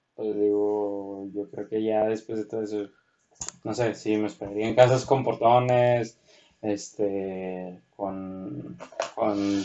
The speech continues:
tercer pisos, o sea, así que estuvieran grandes, güey, que, que tuvieran varios pisos.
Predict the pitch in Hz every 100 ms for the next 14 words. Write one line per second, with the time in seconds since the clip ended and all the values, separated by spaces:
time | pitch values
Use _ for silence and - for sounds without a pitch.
0 | 90 104 101 113 104 - 117 - 117 113
1 | 110 104 - 104 98 98 98 98 98 101
2 | - 117 131 117 123 123 139 123 110 123
3 | 135 151 151 101 - _ _ _ _ 110
4 | 104 107 123 123 123 123 113 143 147